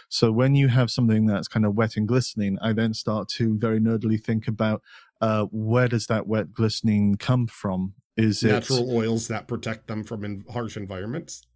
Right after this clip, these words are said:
Speaker 1: Right, in which case, um, when they're in particularly harsh environments, does that speed up?
Speaker 2: <laughs>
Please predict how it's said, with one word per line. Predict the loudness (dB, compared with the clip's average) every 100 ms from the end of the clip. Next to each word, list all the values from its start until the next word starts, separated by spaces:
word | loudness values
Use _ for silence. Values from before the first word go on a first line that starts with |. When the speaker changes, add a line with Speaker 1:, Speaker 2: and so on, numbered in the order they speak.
| _ _ _ _ 0
Speaker 1:
Right, | 2 4 2
in | 2 4
which | 2 -2 -4
case, | 0 0 0 -4 -8 -4
um, | 0 2 0 -4 -14 _
when | 0
they're | 2
in | 0
particularly | 0 0 2 2
harsh | 2 0 0
environments, | 2 2 2 0 -2
does | 0
that | 2 0
speed | -2 -2 0 2
up? | 0 -2 -10 -20 _ _ _ _ _ _ _ _ -12
Speaker 2:
<laughs> | -12 -12 -12 -2 -2 2 2 2 -2 -2 -6 -2 -2 0